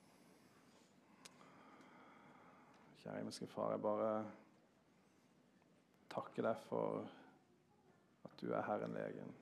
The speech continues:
Ta-, takker deg for at du ønsker ikke at vi skal være bundet av tidlige opplevelser og sår fra fortiden. Du ønsker at vi skal stå i frihet, og du ønsker å se relasjoner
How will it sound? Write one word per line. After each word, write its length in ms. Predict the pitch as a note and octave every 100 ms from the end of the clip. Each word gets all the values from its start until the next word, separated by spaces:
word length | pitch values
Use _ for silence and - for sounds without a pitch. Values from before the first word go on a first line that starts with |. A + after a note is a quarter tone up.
| -
Ta-, 120 | - - - -
takker 240 | - -
deg 80 | A#2+
for 160 | B2 A#2+
at 120 | -
du 200 | A#2 A#2 G#2+
ønsker 480 | G#2+ - - A2+
ikke 160 | A#2 A2
at 80 | G#2+
vi 120 | A2
skal 420 | - - G#2+ G#2 - - - - - - - -
være 220 | A2+ A#2+ A#2
bundet 400 | A#2 A#2 A#2 B2
av 540 | A#2 A2+ A2 A2 G#2+ - - - - - - - - - - _ _ - -
tidlige 380 | - A#2+ A#2 A#2+
opplevelser 880 | A#2 A#2 A#2 A#2 - - A2 A2+ A2+
og 880 | - A1 A1 G#1+ A1 G#1+ G#1+ G#1 G#1 - - - - - -
sår 400 | - - B2 A#2+ -
fra 100 | A#2
fortiden. 540 | A2+ A2 - B2 A#2+
Du 80 | A#2
ønsker 260 | A#2 -
at 60 | A#2+
vi 80 | A2+
skal 160 | A#2 -
stå 220 | B2 A2+ A2+
i 80 | A2
frihet, 640 | - A2+ A#2+ A2+ G#2+ - A#2
og 80 |
du 80 | A#2+
ønsker 300 | A2+ A2 B2+
å 80 | A#2
se 180 | - A#2+ A2+
relasjoner 800 | A2+ A2+ - A#2+ A#2+ B2 A2+